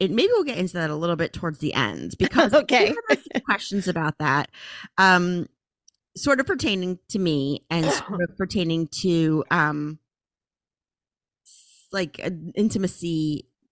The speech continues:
Speaker 1: on a broader scale. So, well, maybe we'll get into that. But I wanted to start because when we were talking during one of our workshop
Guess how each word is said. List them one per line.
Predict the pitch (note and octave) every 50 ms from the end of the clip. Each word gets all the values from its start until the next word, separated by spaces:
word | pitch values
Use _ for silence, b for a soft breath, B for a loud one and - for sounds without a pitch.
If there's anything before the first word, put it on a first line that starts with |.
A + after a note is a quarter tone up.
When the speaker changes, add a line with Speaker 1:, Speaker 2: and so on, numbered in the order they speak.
| _ -
Speaker 1:
on | D#3+ F3 E3
a | D3+
broader | C3+ C#3+ B2 G#2 G2+ E2+ -
scale. | - - - F2+ - - - - B B B B B
So, | - - C#4
well, | B3+ B3+ C4
maybe | C#4+ C#4+ C#4 D4+
we'll | D4+ C#4+ B3+
get | A#3 G#3 F#3
into | E3+ E3+ - E3
that. | C3+ A2+ - -
But | - G#3+
I | A3+
wanted | A3+ G#3+ B3 C4 C#4+ D#4+ F#4+ -
to | C#4 B3
start | - - - G#3+ F3+ A3 -
because | - F#3 - - - A#3 A#3+ A#3 G#3+ G3 F3+ F3+ E3+ - B B B B B B B B B
when | G3 G#3 G#3 G#3+ G#3+ G#3+
we | A3+ A#3 A#3+ B3 B3+
were | A#3+ A#3+ A3+ G#3+ G#3 G#3
talking | G#3 - - G#3 G3+ G3+ - G#3 F#3 F#3+
during | F3+ F3+ F3 F3 F3 F3 E3+
one | E3 E3
of | D#3+ D3+ D#3
our | D#3 D#3 D#3 D3+ D3+ D3+ D3+ D3+ - -
workshop | D#3+ D#3+ D3+ C#3 - - - D3+ C#3 B2+ A#2